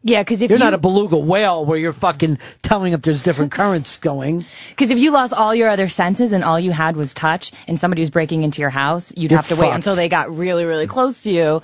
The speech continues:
Speaker 1: or at least touched you before you even knew that there was some potential danger.
Speaker 2: Yeah, that thing that you feel is the, your body reacting to your hearing. Hicks, most important sense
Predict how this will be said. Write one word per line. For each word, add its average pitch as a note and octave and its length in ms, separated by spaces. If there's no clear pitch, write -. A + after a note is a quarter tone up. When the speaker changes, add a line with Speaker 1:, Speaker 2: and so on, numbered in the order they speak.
Speaker 1:
or D#3+ 80
at - 80
least E3+ 200
touched - 340
you D#3 80
before C#3+ 260
you C#3+ 140
even C#3+ 160
knew C#3 140
that B2+ 100
there C3+ 100
was D3+ 140
some C3+ 200
potential C3+ 280
danger. C#3 300
Speaker 2:
Yeah, G#3 160
that G#3+ 260
thing C4 200
that G3 120
you F#3 160
feel G#3+ 600
is D#3+ 300
the, F3 200
your F3 140
body F#3 360
reacting D#3 960
to C#3+ 480
your D3+ 180
hearing. D#3 360
Hicks, - 460
most D#3+ 360
important F3+ 680
sense - 640